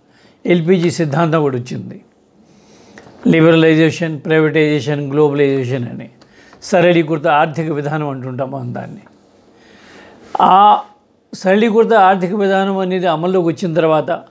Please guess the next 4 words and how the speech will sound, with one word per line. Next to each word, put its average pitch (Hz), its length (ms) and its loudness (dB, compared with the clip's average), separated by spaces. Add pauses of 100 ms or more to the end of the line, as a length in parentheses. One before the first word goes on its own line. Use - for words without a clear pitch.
(580)
అనేక 254 340 2
దేశాలు 175 520 0 (1040)
ప్రజా 196 280 4
ఆరోగ్యాన్ని 175 720 2